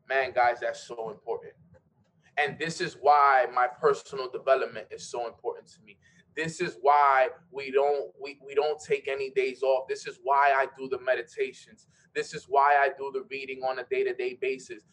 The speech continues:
This is why I listen to the audios. This is why I do what it is that I do, is because I'm looking for mastery of myself, mastery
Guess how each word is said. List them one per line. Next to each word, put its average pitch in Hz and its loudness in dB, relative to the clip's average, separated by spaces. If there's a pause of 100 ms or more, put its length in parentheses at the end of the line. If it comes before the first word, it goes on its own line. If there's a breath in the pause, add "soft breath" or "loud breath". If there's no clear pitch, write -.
(160)
This 139 -2
is 143 -6
why 139 6
I 143 4
listen 139 0
to - -6
the 131 -2
audios. 131 2 (260 soft breath)
This 143 -8
is 147 -6
why 135 4 (120)
I 139 2 (120)
do 139 -10
what 127 -4
it 123 -4
is 135 2
that 117 0
I 117 0 (120)
do, 131 -2
is 131 -2
because 123 -6
I'm 127 -4
looking - -2
for 117 -12 (100)
mastery 117 -6 (300 soft breath)
of 120 2 (100)
myself, 117 -2 (120)
mastery 123 -6